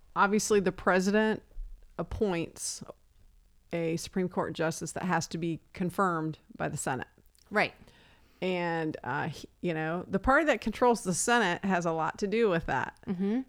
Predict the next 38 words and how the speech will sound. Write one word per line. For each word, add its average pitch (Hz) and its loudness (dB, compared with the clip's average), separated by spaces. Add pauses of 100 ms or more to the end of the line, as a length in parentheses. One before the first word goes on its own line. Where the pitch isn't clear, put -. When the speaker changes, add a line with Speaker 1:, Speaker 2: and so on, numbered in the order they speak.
(220)
Speaker 1:
And 170 -2
for 180 -8
President 180 0
Trump, 262 2
his 180 -2
advantage 165 -2
is 156 -2
that 156 0 (400)
we 170 0
have 165 0
a 151 0
Senate 190 0
controlled 151 -6
by 143 -2 (360)
the 160 -2
same 160 2
political 156 -2
party, 220 0
the - -2
Speaker 2:
Right. 156 0
Speaker 1:
Republican 170 -2
Party. - -10
Speaker 2:
Mm-hmm. 190 -4 (380)
Speaker 1:
Huge 254 0
advantage. 208 2
Speaker 2:
So 202 -2
if 190 -2
he's 240 -2
able 208 0
to 196 2
nominate 220 4
someone, 196 -2
they 190 2
will 190 2
likely 196 -2
be 180 -4
appointed, 190 -6
correct? 196 -8